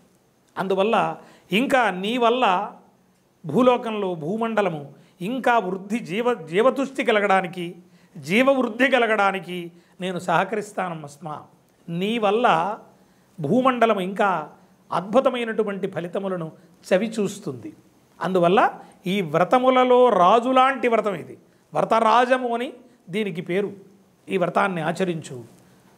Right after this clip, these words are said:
గొప్పదైనటువంటి అనుగ్రహం కలుగుతుంది అని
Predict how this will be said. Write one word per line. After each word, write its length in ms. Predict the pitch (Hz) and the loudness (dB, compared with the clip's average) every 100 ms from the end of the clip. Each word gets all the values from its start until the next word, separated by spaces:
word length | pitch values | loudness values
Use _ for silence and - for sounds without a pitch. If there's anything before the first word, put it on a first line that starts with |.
| _ _ - 147 | _ _ -8 0
గొప్పదైనటువంటి 1120 | 170 175 - 247 254 233 220 220 202 190 190 - | 0 0 0 2 0 -2 -4 -2 -4 -8 -12 -6
అనుగ్రహం 480 | 170 202 190 170 180 | -6 -2 -2 -2 -4
కలుగుతుంది 720 | 170 156 139 147 135 135 127 113 _ _ _ - | -6 -8 -10 -14 -14 -16 -18 -20 _ _ _ -12
అని 320 | 143 233 - | -4 -4 -4